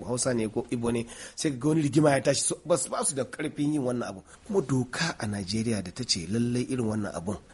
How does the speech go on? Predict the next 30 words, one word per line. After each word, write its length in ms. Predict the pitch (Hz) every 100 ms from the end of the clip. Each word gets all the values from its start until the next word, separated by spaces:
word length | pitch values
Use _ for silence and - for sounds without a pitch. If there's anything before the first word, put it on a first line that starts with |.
| -
ya 100 | -
kamata 380 | - 95 104 -
a 80 | -
gyaro 400 | 98 98 101 107
shi, 220 | 101 - -
wallahi 340 | 90 92 101
baya 220 | 90 90 85
da 80 |
karfi. 340 | 73 82 - 80 - -
Yanzu 160 | 95
kamar 240 | 123 113 98
a 60 |
Naje-, 260 | 95 85 90
a 40 |
nan 120 | 110
Abuja, 380 | 85 80 76 71 - - -
doka 280 | 117 113 143
ne 120 | 143
yanzu 160 | 113 120
idan 140 | 104
an 60 | 107
kama 260 | 117 110 104
ka 100 | 104
zubar 240 | 107 113
da 60 | -
shara, 240 | 104 107
ka 80 | 127
san 140 | 143
nawa 120 | 147
ne? 160 | 127 123